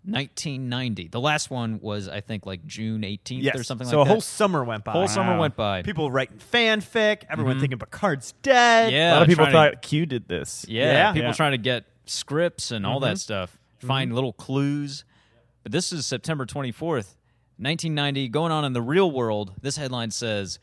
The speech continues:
Speaker 1: "Gulf War jitters send oil prices soaring." Uh,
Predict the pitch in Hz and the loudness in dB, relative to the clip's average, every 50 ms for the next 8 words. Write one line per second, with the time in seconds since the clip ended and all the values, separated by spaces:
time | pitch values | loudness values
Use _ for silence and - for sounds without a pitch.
0 | _ _ _ _ - 107 98 - 196 233 214 175 147 156 170 202 220 208 208 185 | _ _ _ _ -20 -8 -2 2 2 2 2 0 -2 -2 2 4 6 6 6 4
1 | 147 110 131 196 233 196 170 135 107 92 87 - - 147 147 143 135 117 - - | 0 2 2 2 4 4 2 -2 -2 -4 -6 -6 -4 -4 -4 -4 -6 -8 -10 -8
2 | - 143 175 180 170 156 - - 143 156 160 160 151 - 156 151 131 - - - | -4 -2 0 0 0 -2 -4 -2 -2 0 0 0 0 0 -2 -2 -2 -2 -4 -2
3 | 147 160 170 156 131 110 98 87 80 78 - _ _ _ _ _ _ _ _ _ | 0 0 0 0 0 -2 -4 -6 -8 -14 -20 _ _ _ _ _ _ _ _ _
4 | _ _ - - 95 101 98 95 95 | _ _ -10 -8 -4 -4 -4 -4 -4